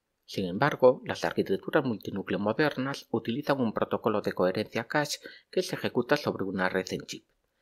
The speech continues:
Esto implica que va a ser necesario disponer de una metodología que sea compositiva, es decir, debe de ser posible verificar un protocolo de forma aislada, una red de forma aislada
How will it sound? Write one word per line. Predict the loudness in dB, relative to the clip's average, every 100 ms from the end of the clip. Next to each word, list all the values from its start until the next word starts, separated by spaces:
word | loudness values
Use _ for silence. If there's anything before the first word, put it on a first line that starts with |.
| _
Esto | 0 2 0
implica | -4 -6 -2 -2 -2
que | -4
va | -4
a |
ser | -2 -2
necesario | 0 -2 -2 -2 0 -2
disponer | -2 -2 -2 -2 -2
de | 0
una | 0
metodología | 0 0 0 0 -2 0 0 0
que | -2
sea | 0 -2
compositiva, | 0 -2 -2 -2 -2 -2 -2 -10 _
es | -2 0
decir, | -2 2 2 0 -6 -20 -16 0
debe | 4 4
de | 2 0
ser | 0 0
posible | -2 -2 -2 0 -2
verificar | -2 -2 2 2 2
un | -2
protocolo | 0 0 0 0
de | 2
forma | 0 0 0 -4
aislada, | -2 -2 -2 -2 -4 -12 _ _
una | 2 4 4
red | 4 2 2
de |
forma | -2 -2 -2
aislada | -6 -4 -4 -2 -4